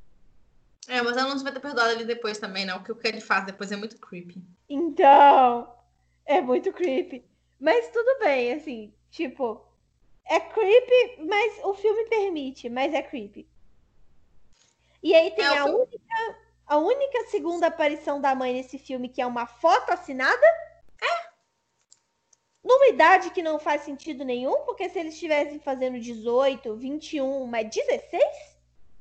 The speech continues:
Speaker 1: É.
Speaker 2: E assim, aqui no Brasil e países latinos, a gente tem o hábito da festa de quinze anos ou dezesseis.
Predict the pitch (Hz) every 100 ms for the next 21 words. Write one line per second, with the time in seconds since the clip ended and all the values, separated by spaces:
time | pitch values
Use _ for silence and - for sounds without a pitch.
0 | - _ _ _ _ - - _ _ -
1 | - _ _ - _ - 523 719 - _
2 | _ _ _ _ _ _ _ _ _ -
3 | 640 302 - 294 - 370 415 330 302 277
4 | 269 254 294 302 262 - 277 269 269 262
5 | 254 240 240 285 330 381 277 285 277 -
6 | 427 587 466 453 277 294 262 262 269 262
7 | 269 - _ 269 269 269 254 240 254 240
8 | 233 233 - 196